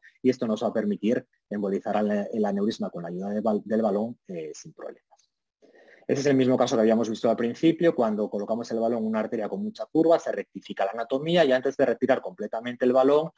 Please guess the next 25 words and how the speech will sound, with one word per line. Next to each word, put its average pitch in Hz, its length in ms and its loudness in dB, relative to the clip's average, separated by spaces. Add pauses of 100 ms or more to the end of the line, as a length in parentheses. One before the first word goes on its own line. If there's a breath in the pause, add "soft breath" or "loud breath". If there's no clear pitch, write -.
(260 loud breath)
nosotros 143 360 0
aconsejamos 123 600 0
siempre 127 380 0
dejar, 113 420 -2
eh, 92 280 -8
primero 110 320 -2
la 123 140 4
guía 147 300 4
para 104 180 2
ver 123 280 2 (260 soft breath)
si, 110 440 0
eh, 85 720 -6 (100)
eh, 90 480 -8
si, - 220 -8
si, 104 240 -10
si - 160 -4
realmente 113 400 2
hubo 110 100 4
un 110 120 0
cambio 113 340 0
tan 110 200 -2
grande 101 460 -2
en 101 100 -8
la 104 60 -4
anatomía 117 600 -2